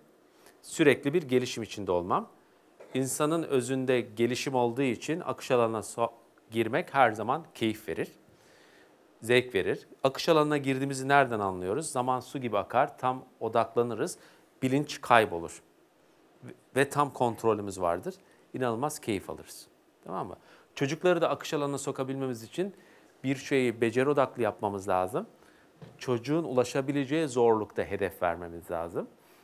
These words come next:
Ve o yolda giderken çocuğun geri bildirim al-, alıyor olması lazım ve kendini değerlendiriyor olması lazım. Ve ondan sonra tekrar kendini düzeltme şansı,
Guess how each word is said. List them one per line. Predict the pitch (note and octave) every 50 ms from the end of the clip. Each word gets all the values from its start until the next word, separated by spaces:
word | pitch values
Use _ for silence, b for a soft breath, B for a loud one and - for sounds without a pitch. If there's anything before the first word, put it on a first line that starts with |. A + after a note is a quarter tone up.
| b b b b b _
Ve | A#2+ C3 D#3+ F3 - - - - _ _
o | C#3+ D#3+
yolda | E3 D#3 D3+ C#3+ C3+ B2+ C#3
giderken | B2 B2 A#2+ C3+ B2+ B2 - F#3 G#3+ A3 F#3
çocuğun | - - C3+ A#2+ D3 E3+ D#3 -
geri | - B2 C#3 C#3+
bildirim | C3 A#2 G#2+ G#2+ G#2 G2 F#2
al-, | F#2 F2 F2+ - - - -
alıyor | - F#2+ F#2+ F2+ F2+
olması | F2 F2 E2+ - - -
lazım | F#2+ A2 C#3+ E3+ D3
ve | B2+
kendini | A#2+ - A#2 A2 A2 A#2 B2 A#2
değerlendiriyor | A2 G#2 G#2 G#2 G#2 G#2 G2+ G2 G2+ G2+ G2+ G2 F2+
olması | F2 E2+ D#2 - - F2
lazım. | E2 E2+ E2+ A2+ G3 A3 b b b b b b b b b _
Ve | - C3
ondan | C#3 C3+ D3+ F3 F#3
sonra | E3 - D3 C3+ B2
tekrar | B2+ - E3+ D#3+ - B2 A2+ -
kendini | - B2+ B2+ B2 C3 E3 G#3 G#3+ E3 B2+
düzeltme | A#2+ A#2 A2 B2+ A#2+ A#2 - - - B2 A2+ G2 - - _ _ _ _ _
şansı, | - - - A2 G#2 G#2 G2 - - - D3 F3 G#3